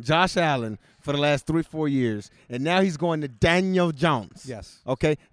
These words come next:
Speaker 1: Daniel son. Daniel Jones.
Speaker 2: Okay.
Speaker 1: You know he's a turnover machine.
Speaker 2: Do
Speaker 1: He
Speaker 2: we know
Speaker 1: wasn't
Speaker 2: that?
Speaker 1: he
Speaker 2: Do we
Speaker 1: wasn't
Speaker 2: know
Speaker 1: that, he,
Speaker 2: anything?
Speaker 1: he wasn't that great.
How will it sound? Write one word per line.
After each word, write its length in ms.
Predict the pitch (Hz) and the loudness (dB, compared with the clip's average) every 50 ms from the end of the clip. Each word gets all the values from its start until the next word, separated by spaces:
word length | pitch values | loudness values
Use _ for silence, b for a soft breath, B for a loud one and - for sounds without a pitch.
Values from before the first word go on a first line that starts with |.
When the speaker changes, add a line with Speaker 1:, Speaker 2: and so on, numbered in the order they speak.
| 131 - | -4 2
Speaker 1:
Daniel 360 | - 254 277 330 311 285 247 | 2 4 4 4 2 2 2
son. 240 | 151 160 165 147 - b b b b | 2 2 0 0 -2 b b b b
Daniel 400 | - 233 269 302 320 311 311 302 | 4 6 6 6 6 6 4 4
Jones. 600 | 214 190 269 277 247 180 120 85 73 - - - _ _ | 4 6 6 6 6 4 0 -4 -12 -20 -20 -20 _ _
Speaker 2:
Okay. 120 | 120 101 87 - _ _ _ _ _ _ | -18 -18 -18 -20 _ _ _ _ _ _
Speaker 1:
You 180 | - 156 190 202 | -2 2 4 6
know 180 | 220 247 254 254 | 6 6 6 6
he's 140 | 247 202 | 6 4
a 80 | 220 214 | 2 2
turnover 500 | - 202 214 220 208 202 190 175 160 165 | 2 2 2 4 4 4 4 2 2 2
machine. 420 | 160 156 135 - 147 127 107 101 | 0 0 0 -2 -4 -6 -8 -6
Speaker 2:
Do 120 | 92 170 - | -4 -2 0
Speaker 1:
He 40 | 143 | 4
Speaker 2:
we 60 | 156 | 6
know 60 | 185 | 6
Speaker 1:
wasn't 160 | 202 277 285 311 | 4 4 2 0
Speaker 2:
that? 180 | 330 330 330 - _ 196 | 0 -2 -4 -8 _ -6
Speaker 1:
he 80 | 147 | -4
Speaker 2:
Do 60 | - | -2
we 20 | - | 0
Speaker 1:
wasn't 160 | - 302 320 | 0 0 0
Speaker 2:
know 60 | 320 320 | -2 -2
Speaker 1:
that, 100 | 285 - | -2 -4
he, 60 | 156 | -6
Speaker 2:
anything? 180 | 131 113 87 - _ _ | -8 -10 -16 -20 _ _
Speaker 1:
he 100 | 302 311 | -8 -4
wasn't 240 | 269 190 151 127 123 | -2 -2 0 0 -2
that 140 | 117 110 | -4 -4
great. 260 | 98 113 113 110 107 | -6 -6 -6 -6 -8